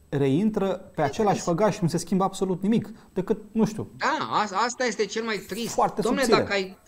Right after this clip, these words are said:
Speaker 2: a-, dacă ai, dacă s-a întâmplat ceva, fă ceva să nu se mai întâmple. Mă rog, uneori e chestie
Speaker 1: Păi
Speaker 2: de bani. Ar,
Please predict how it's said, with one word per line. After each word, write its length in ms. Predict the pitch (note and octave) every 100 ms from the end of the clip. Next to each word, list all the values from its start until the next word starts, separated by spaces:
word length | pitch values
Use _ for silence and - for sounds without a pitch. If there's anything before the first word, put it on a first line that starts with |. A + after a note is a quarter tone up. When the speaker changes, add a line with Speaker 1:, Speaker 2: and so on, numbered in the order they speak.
| -
Speaker 2:
a-, 180 | - G#3+ -
dacă 260 | G#3+ G3+ G3
ai, 120 | G3 G3
dacă 240 | G3 F#3+
s-a 120 | F3
întâmplat 440 | G3 F#3 F#3 G#3+ A3+
ceva, 600 | G3+ D#3 F#3+ G#3 C#3+ - - - _ _
fă 280 | - G#3+ A#3
ceva 380 | A#3 A#3 B3
să 140 | A#3+ A3
nu 80 | G#3
se 140 | G#3+
mai 180 | G#3 G#3+
întâmple. 680 | G3+ A#3+ A3+ - D3 - - - - _ _ _ _ -
Mă 100 | G#3+
rog, 340 | A#3 G3 F#3 G3+
uneori 360 | G#3+ A3+ A3+
e 40 | A3+
chestie 260 | A3 F3+ A3
Speaker 1:
Păi 80 |
Speaker 2:
de 60 | A3
bani. 440 | F3+ A3 E3 B2+ -
Ar, 240 | B2+ D#3+